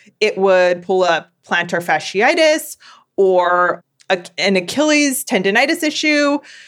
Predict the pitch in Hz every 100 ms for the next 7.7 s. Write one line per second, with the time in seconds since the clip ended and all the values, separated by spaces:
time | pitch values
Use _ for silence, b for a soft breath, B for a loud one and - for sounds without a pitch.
0 | B B B - 254 226 214 196 180 _
1 | _ _ _ _ _ _ _ _ _ -
2 | 269 294 302 285 - 233 226 214 214 -
3 | _ - 262 285 339 294 277 196 185 202
4 | 185 175 - - b b b - 214 190
5 | 185 185 185 185 - 294 311 311 - 269
6 | 254 226 208 - - _ 196 185 175 175
7 | - 202 196 190 185 180 175